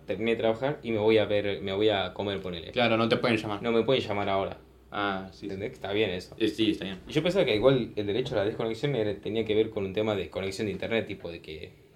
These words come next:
Speaker 1: tenías derecho a, a, bueno, no, no, no derecho, pero como que te, te daba una especie de, eh, de amparo por si no tenías internet o por si tu internet se andaba mal, que eso tendría que ser un, un,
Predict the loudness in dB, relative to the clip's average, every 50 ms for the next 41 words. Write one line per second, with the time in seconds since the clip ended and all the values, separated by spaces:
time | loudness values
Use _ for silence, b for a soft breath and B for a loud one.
0 | -14 -10 -8 -6 -6 -6 -4 -4 -2 -2 -4 -4 -6 -6 -6 -8 -12 -12 -8 -8
1 | -6 -6 -6 -8 -10 -12 -14 -18 -20 -20 -20 -18 -8 -4 -2 -2 -2 -4 -6 -8
2 | -8 -8 -8 -8 -8 -6 -6 -4 -2 -2 0 0 0 0 -2 -4 -10 -8 -8 -8
3 | -8 -10 -10 -10 -10 -12 -14 -14 -10 -8 -8 -6 -6 -6 -6 -8 -6 -4 -2 0
4 | 2 4 4 4 2 0 -2 -4 -8 -8 -6 -4 -4 -4 -2 -2 0 0 0 0
5 | -2 -4 -6 -10 -20 -20 -14 -8 -6 -4 -4 -4 -4 -4 -4 -4 -6 -6 -2 0
6 | 2 2 4 2 0 0 -4 -8 -8 -8 -8 -8 -4 -4 -4 -4 -4 -6 -6 -8
7 | -6 -6 -4 -4 -2 -4 -2 -2 -4 -6 -6 -6 -8 -10 -10 -12 -10 -8 -8 -6
8 | -4 -4 -2 -2 -4 -4 -8 -12 -18 -14 -14 -12 -10 -6 -6 -4 -2 -2 -2 -2
9 | -2 -4 -4 -2 -4 -4 -4 -6 -8 -4 -2 -2 -2 -2 -4 -4 -6 -4 -4 -4
10 | -6 -6 -8 -12 -14 -18 -20 -20 -16 -10 -6 -6 -4 -4 -4 -4 -6 -6 -8 -10
11 | -12 -16